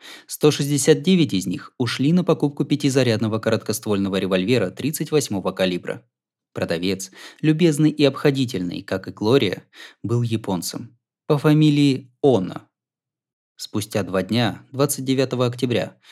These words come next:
Марк с пистолетом в кармане стоял перед Дакотой, разглядывал барельефы, проникался величавостью здания.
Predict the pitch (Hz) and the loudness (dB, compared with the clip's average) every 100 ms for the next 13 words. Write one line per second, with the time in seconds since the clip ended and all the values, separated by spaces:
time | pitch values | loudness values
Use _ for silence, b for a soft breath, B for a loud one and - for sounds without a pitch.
0 | B B 101 107 143 - 165 - 143 143 | B B 0 0 0 -4 -6 -2 0 2
1 | 139 131 135 131 135 135 127 120 160 151 | 0 -2 0 0 2 0 -2 -2 0 0
2 | 131 123 117 110 104 104 - - - - | 0 -2 -2 -2 -2 -4 -4 -6 -8 -16
3 | _ - 107 107 120 120 113 117 113 110 | _ -4 -4 -2 -2 -2 -2 -2 -2 -2
4 | 110 131 123 - - _ _ - 92 92 | 0 0 -2 -6 -14 _ _ -6 -2 -2
5 | - 143 135 - 151 143 175 143 - 90 | -2 -2 -2 -4 -4 0 0 0 -2 -6
6 | 90 85 98 90 92 87 90 - | -6 -8 -10 -8 -6 -6 -6 -14